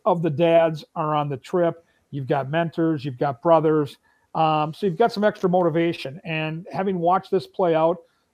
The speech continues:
um, you know, in, in seasons past, Seth,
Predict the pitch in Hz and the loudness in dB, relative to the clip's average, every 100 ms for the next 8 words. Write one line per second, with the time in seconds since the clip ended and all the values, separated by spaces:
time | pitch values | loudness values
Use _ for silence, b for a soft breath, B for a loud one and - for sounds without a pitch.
0 | - 160 156 156 151 147 _ _ - _ | -8 -4 -4 -4 -6 -10 _ _ -20 _
1 | 175 156 156 160 _ _ _ - 175 190 | -6 -4 -6 -10 _ _ _ -8 -6 -4
2 | 175 147 196 165 160 - 160 165 - 185 | -6 -6 -4 -4 -6 -4 -2 -2 -2 0
3 | 175 175 | 0 0